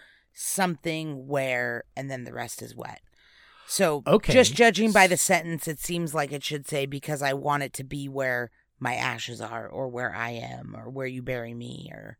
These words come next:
Speaker 2: Or possibly he's giving directions to where his car is left, and he wants it sent back to her, wherever that would be, here or Australia or, you know, anything like that. 'Cause we don't know where the car is, correct? Like, we n-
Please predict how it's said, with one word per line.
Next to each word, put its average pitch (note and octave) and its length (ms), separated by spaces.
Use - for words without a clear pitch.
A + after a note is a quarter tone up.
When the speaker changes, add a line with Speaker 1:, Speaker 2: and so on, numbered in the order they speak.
Speaker 2:
Or F#3 320
possibly D3 480
he's C3 160
giving C3+ 260
directions C#3 460
to C#3 80
where C3+ 160
his G#2+ 240
car - 440
is A2+ 200
left, G#2 380
and B2 160
he C3 140
wants C3 380
it B2 100
sent A#2+ 380
back C#3+ 280
to A2 120
her, B2+ 400
wherever A#2+ 640
that A#2+ 240
would A2 140
be, A#2 240
here A#2 340
or A2 260
Australia A2+ 540
or, G#2+ 320
you A2+ 100
know, G2+ 160
anything A2 320
like G2 240
that. C3 340
'Cause D3 140
we D3 100
don't F3 200
know A#3 180
where A2+ 260
the A2 80
car G#2+ 240
is, G2 160
correct? C3+ 380
Like, A#2+ 160
we A#2+ 140
n- A#2+ 160